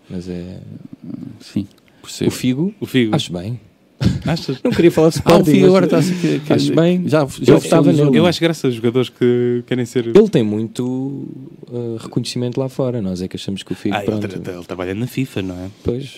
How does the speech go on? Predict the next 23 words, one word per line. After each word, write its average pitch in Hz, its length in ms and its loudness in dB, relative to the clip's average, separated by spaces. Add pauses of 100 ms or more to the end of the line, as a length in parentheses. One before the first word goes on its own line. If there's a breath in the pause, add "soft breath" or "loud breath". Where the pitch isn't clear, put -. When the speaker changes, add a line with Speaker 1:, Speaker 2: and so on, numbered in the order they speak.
(120)
Speaker 1:
e - 240 -14
conhece 90 320 -10
muita 107 200 0
gente, 131 280 0
portanto, - 260 -8
se - 80 -16
calhar 90 220 -8
até 92 160 -10
seria 92 300 -4
bom 95 200 -6
ter 95 200 -6 (260)
Speaker 2:
Mas, 233 200 4
mas 196 200 0
eu 170 120 4
já 143 120 0
li 113 160 0
que - 160 -4
ele 135 500 -2 (200)
vai 107 320 -2
oficializar 113 520 -4
ou 123 40 -2
já 120 160 -4
oficializou. 120 680 -6